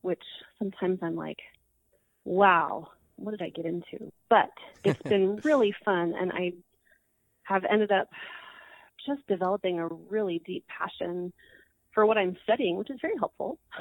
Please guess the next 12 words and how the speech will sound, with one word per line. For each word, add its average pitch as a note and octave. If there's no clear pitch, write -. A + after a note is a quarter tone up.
<laughs> -
um, -
when C#4+
you're D#4
putting D4+
so C#4+
much G#3+
time A3+
into G#3
something. F#3+
But G#3
I'm, G3